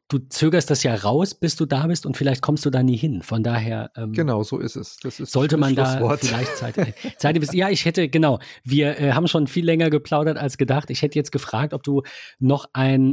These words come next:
Speaker 1: noch ein Schlusswort hast oder vielleicht noch was, was unbedingt verlinkt werden muss. Also ich, ähm, schick dir die Linkliste natürlich nochmal rüber.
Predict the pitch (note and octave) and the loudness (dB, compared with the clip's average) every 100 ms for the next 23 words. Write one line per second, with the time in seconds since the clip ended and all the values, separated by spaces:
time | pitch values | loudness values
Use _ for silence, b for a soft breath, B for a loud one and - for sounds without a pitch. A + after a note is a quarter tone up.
0 | C#3 C3 C3 B2+ E3 F3 D3 C#3 C#3+ D3 | 2 0 0 -2 -2 0 0 0 0 -4
1 | - B2+ B2 B2+ B2 C3 A#2+ B2+ A#2+ - | -4 -4 -2 -2 -2 -2 -2 -2 -4 -8
2 | B B B2 - D#3 D3 C3+ C3+ C3 B2 | B B -6 -2 0 2 4 2 2 2
3 | D#3+ - C#3 C3 C3 C#3 - A#2 B2+ - | 2 2 2 4 4 0 -4 -6 -4 -6
4 | C3 A#2 B2+ - C#3+ C#3 A#2 A#2 C#3 C3+ | -4 -4 -4 -4 -4 -2 0 0 0 -2
5 | - A#2+ A2 C3 B2 A#2 G#2+ G2+ C3+ C3+ | -2 -2 -2 -2 0 0 0 2 0 0